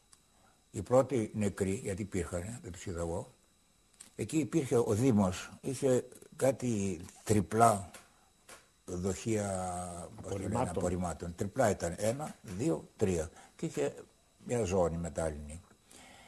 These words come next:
Speaker 1: Είχαν βάλει, έτσι, οι αθλειότητες, οι Ρωμαϊκές, που δεν θα τις ξεχάσω ποτέ, γιατί με το Ρωμαϊκό είχα μια σχέση, σχέση παλινδρομική.
Speaker 2: Ναι.
Speaker 1: Μπρος πίσω, μπρος πίσω,
Speaker 2: Αγάπης
Speaker 1: μπρος πίσω.
Speaker 2: μίσους.
Speaker 1: Είχαν πάρει τους νεκρούς και τους είχαν χώσει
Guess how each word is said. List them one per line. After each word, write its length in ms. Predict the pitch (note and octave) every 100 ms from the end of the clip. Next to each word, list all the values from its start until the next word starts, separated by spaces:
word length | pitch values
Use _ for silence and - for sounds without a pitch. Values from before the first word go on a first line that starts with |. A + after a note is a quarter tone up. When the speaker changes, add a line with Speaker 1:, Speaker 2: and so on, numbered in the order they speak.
| - _
Speaker 1:
Είχαν 320 | - C3 B2 G#2
βάλει, 400 | G2+ F#2 F#2+ G#2+ - - - - - - _
έτσι, 240 | G2 -
οι 40 | F#2+
αθλειότητες, 800 | E2 F2 F2+ F2 E2+ D#2+ - - - _ _ _
οι 100 | F#2
Ρωμαϊκές, 540 | F#2 F2 F#2+ F2+ E2+ F#2 -
που 60 | F2
δεν 60 |
θα 60 | F2+
τις 100 | E2
ξεχάσω 460 | - E2 F2 - D2+
ποτέ, 420 | - D#2 E2+ A2 - - - - _
γιατί 260 | - - F#2+
με 140 | F#2
το 160 | F2 E2+
Ρωμαϊκό 440 | E2+ F#2 F#2+ -
είχα 180 | F2 F2+
μια 200 | F2+ F2
σχέση, 600 | E2 - E2 - F2 E2 - - _ -
σχέση 420 | - G2 F2 F2+
παλινδρομική. 880 | E2 F#2 F#2 F2+ F2 F2 E2+ F2+ E2+ E2+
Speaker 2:
Ναι. 60 | D#2+ D2 - -
Speaker 1:
Μπρος 260 | A2 A#2 -
πίσω, 320 | F#2+ - E2+
μπρος 280 | F#2 G#2 -
πίσω, 180 | F#2
Speaker 2:
Αγάπης 320 | G2 F#2+ A2+ G#2
Speaker 1:
μπρος 20 | G#2
πίσω. 120 | G2 A2+
Speaker 2:
μίσους. 520 | G#2 - - - - - A#2 - - - _ - -
Speaker 1:
Είχαν 360 | C#3 D3 A#2
πάρει 160 | G#2 C3
τους 140 | G#2+
νεκρούς 300 | A2 G2+ C3
και 80 | -
τους 80 | G#2+
είχαν 180 | - G#2+
χώσει 580 | - B2+ A#2 - A#2